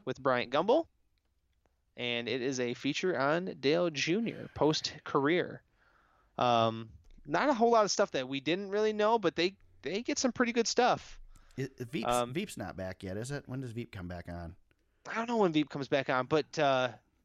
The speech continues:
Speaker 1: True Detective's coming back this week.
Speaker 2: See, I still haven't caught up on Silicon Valley. I gotta watch last season of Silicon Valley, and I've, I've been waiting for Veep.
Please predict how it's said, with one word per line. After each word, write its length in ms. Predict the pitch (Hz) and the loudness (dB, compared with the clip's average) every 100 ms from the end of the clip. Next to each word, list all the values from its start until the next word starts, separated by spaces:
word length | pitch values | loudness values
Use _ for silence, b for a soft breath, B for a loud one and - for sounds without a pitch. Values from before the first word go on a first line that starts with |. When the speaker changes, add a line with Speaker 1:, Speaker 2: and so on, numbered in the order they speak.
| - | -10
Speaker 1:
True 120 | 208 | -4
Detective's 420 | 196 202 185 151 | 0 0 0 -6
coming 220 | - 147 135 | -4 -4 -2
back 320 | 135 127 - | -4 -4 -8
this 180 | 127 135 | -12 -8
week. 340 | 123 - - _ | -10 -10 -20 _
Speaker 2:
See, 300 | - 143 147 - | -10 -4 -4 -2
I 120 | 139 | -4
still 220 | - 214 | -2 -4
haven't 180 | 214 165 | -4 -4
caught 180 | 170 156 | -2 -2
up 140 | 147 | -2
on 140 | 123 | -4
Silicon 380 | - 143 135 120 | -4 -6 -4 -4
Valley. 260 | 113 123 123 | -2 -2 -2
I 20 | |
gotta 100 | 110 | -4
watch 220 | 113 - | -6 -8
last 240 | 113 117 - | -6 -6 -6
season 200 | 123 107 | -8 -8
of 60 | |
Silicon 380 | 107 110 110 104 | -10 -10 -8 -6
Valley, 380 | 110 120 123 127 b b b b b - | -4 -4 -4 -6 b b b b b -8
and 120 | 110 | -4
I've, 120 | 110 | -2
I've 260 | 110 104 110 | -4 -4 -6
been 120 | 113 | -2
waiting 220 | 127 120 | -4 -4
for 80 | 123 | -8
Veep. 380 | 110 165 131 | -4 -4 -4